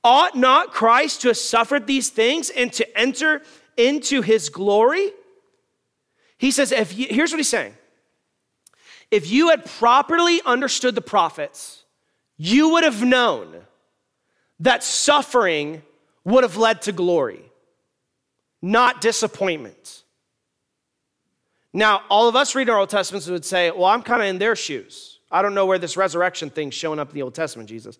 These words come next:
And then Luke goes a step further. Look at verse twenty-seven. This is really key.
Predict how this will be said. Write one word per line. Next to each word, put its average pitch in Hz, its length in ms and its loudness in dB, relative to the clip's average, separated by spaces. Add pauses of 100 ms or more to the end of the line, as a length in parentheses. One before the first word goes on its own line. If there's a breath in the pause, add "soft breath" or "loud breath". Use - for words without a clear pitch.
(440 soft breath)
And 214 160 0
then 302 200 2
Luke 240 200 -2
goes 208 220 -2
a 185 40 -10
step 196 220 -4
further. 151 260 -2
Look 185 220 -4
at 320 60 -10
verse 269 240 -6
twenty-seven. 185 840 -2
This 175 220 -6
is 185 120 -12
really 185 300 0
key. 165 380 -8